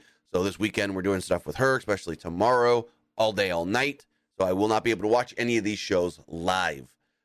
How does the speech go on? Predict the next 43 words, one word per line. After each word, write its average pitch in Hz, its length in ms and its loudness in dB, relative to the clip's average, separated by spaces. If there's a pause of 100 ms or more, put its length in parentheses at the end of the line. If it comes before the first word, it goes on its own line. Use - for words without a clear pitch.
But 90 80 0
with 92 160 0
that, 92 200 -2
guys, 90 440 0 (280)
I'm 117 100 0
gonna 113 100 0
be 107 100 2
live. 104 440 2
Speaking 165 220 -6
of 85 100 -2
live, 90 280 0 (440)
live 151 180 0
playing 156 200 -2
some 143 160 -6
games 160 280 -2
here 131 120 2
in 110 60 0
a 107 60 0
little 104 200 2
bit, 104 180 2
twitch 135 180 -2
dot 117 160 -2
T 117 120 -10
V 113 240 -6 (240)
forward 233 260 0
slash 101 300 -2
Timmy 85 260 -6
Buddy. 123 420 -2 (160)
So 98 100 -4
head 117 100 4
over 107 180 0
there, 104 360 2 (340)
follow 156 260 2
that 104 220 0
channel, 95 480 -2 (100)
twitch - 160 -8
dot 104 140 0
T 101 100 -8
V 98 140 -2
forward 95 240 0
slash 90 180 0
Timmy 85 260 -4
Buddy. 120 360 -2